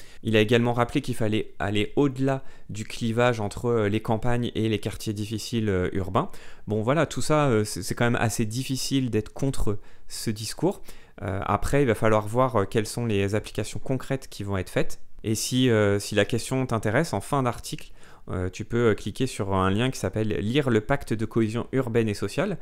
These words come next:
Ça nous montre le texte qui est issu de, de cette réunion. Alors, après, euh, c'est une liste, hein, c'est une liste de, de souhaits. Euh, comme je venais de le dire, hein, c'est difficile d'être contre ça. Par exemple, renforcer l'accès à l'emploi des populations les plus éloignées des marchés du travail.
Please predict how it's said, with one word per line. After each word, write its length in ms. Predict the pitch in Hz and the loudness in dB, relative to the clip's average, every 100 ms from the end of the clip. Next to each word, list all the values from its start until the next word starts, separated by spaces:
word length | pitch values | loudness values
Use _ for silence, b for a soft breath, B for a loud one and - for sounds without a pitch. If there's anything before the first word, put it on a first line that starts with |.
| B B | B B
Ça 160 | 104 | 2
nous 80 | 107 | 4
montre 320 | 120 - 110 | 2 2 2
le 140 | 104 98 | 4 4
texte 520 | 123 131 - 98 92 | 2 0 -2 0 -2
qui 240 | - 101 | -4 -2
est 80 | 95 | 0
issu 360 | 107 95 - 113 | -2 -4 -4 -2
de, 400 | 104 98 92 92 | 0 2 2 0
de 80 | 98 | -2
cette 220 | 98 - | -2 -2
réunion. 340 | 101 98 156 170 B B B | -4 -2 -4 -6 B B B
Alors, 380 | 95 98 95 - - - - | 0 0 0 -6 -10 -8 -2
après, 340 | 110 - 151 | 0 2 4
euh, 220 | 120 98 | 6 4
c'est 200 | 95 - | 4 2
une 100 | 113 | 2
liste, 280 | 120 131 - | 2 0 0
hein, 120 | 117 | -4
c'est 160 | 123 110 | -2 -4
une 160 | 104 107 | -2 -2
liste 180 | 113 | -4
de, 240 | 101 98 95 | -4 -4 -2
de 160 | 98 | -2
souhaits. 320 | 104 - 113 208 B B B - | -2 2 2 2 B B B -8
Euh, 800 | - 92 92 92 90 87 87 95 92 | -4 0 2 2 2 2 2 0 -2
comme 260 | - 98 | -4 -4
je 100 | - | -2
venais 240 | 101 104 98 | -2 0 0
de 40 | |
le 80 | 104 | 0
dire, 220 | 110 123 | 0 0
hein, 60 | 120 | -2
c'est 120 | 98 | -6
difficile 400 | 98 110 - 117 | -6 -6 -4 0
d'être 180 | 107 - | 0 0
contre 260 | 101 - | -4 -2
ça. 160 | 131 135 | 2 2
Par 160 | 107 | 2
exemple, 240 | 101 117 104 | 2 -2 -2
renforcer 460 | 113 120 - 117 | -2 -2 -2 0
l'accès 280 | 104 104 - | 0 0 0
à 60 | 117 | 0
l'emploi 340 | 110 - 123 | 0 0 0
des 100 | 107 | 0
populations 540 | 98 104 110 104 - 123 | 0 -2 0 0 0 -2
les 100 | 98 | -2
plus 260 | - 101 | -2 0
éloignées 420 | 113 117 117 123 | 2 2 0 0
des 100 | 110 | 0
marchés 300 | 101 98 - | -2 -4 -4
du 120 | 95 92 | -4 -4
travail. 420 | - 104 165 | -2 0 0